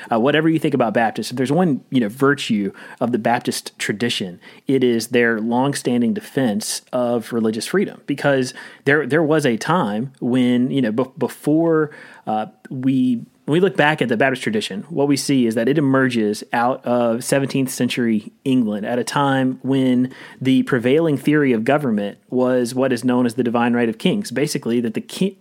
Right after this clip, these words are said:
that God is the one who puts the king in authority, and the king is not only the head of the state,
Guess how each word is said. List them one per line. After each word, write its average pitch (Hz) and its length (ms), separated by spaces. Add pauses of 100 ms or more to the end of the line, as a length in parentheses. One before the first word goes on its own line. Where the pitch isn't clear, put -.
that 127 260
God 131 460 (260)
is 131 160
the 127 80
one 123 300
who 123 200
puts 156 240
the 127 120
king 151 300
in 120 100
authority, 127 520
and 113 120
the 113 60
king 165 360
is 123 140
not 131 180
only 123 220
the - 80
head 131 180
of 110 60
the 113 80
state, 160 360